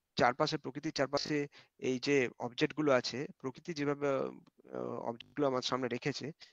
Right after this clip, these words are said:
সেইগুলো যেভাবে বিহেভ করে আমরা সেই টেকনিকটাকে বুঝে একটা প্রোগ্রাম করতে চাইছি। সেই কারণে আমরা এই অবজেক্টস এর, অবজেক্ট ওরিয়েন্টেড প্রোগ্রামিং এর কনসেপ্টটা বুঝতে চাইছি।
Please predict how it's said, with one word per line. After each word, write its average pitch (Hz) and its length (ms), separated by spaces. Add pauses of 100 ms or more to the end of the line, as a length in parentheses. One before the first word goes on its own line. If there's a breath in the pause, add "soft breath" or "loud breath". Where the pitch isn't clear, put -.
(120)
সেইগুলো 175 420
যেভাবে 190 340
বিহেভ 180 280
করে 165 140
আমরা 151 320
সেই 160 260
টেকনিকটাকে 175 600
বুঝে 143 240 (340)
একটা 151 160
প্রোগ্রাম 143 400
করতে 120 240
চাইছি। - 300 (400)
সেই 147 260
কারণে 185 340
আমরা 147 320 (320)
এই 120 300
অবজেক্টস 127 560
এর, 185 100 (400)
অবজেক্ট 151 300
ওরিয়েন্টেড 190 320
প্রোগ্রামিং 156 400
এর 160 100 (360 soft breath)
কনসেপ্টটা 151 400
বুঝতে 120 300
চাইছি। - 300